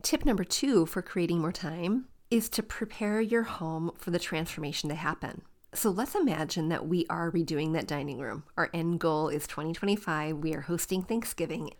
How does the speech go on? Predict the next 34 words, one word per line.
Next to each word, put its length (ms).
Creating 500
beautiful 400
spaces 800
really 420
needs 280
to 60
start 460
with 320
removing 680
excess. 640
If 180
I 140
am 180
transforming 760
that 140
dining 380
room 400
and 160
I 100
have 440
a 60
year 220
and 100
a 20
half 400
to 440
prepare 340
myself 580
for 160
that 180
transformation, 920
before 380
I 100
make 280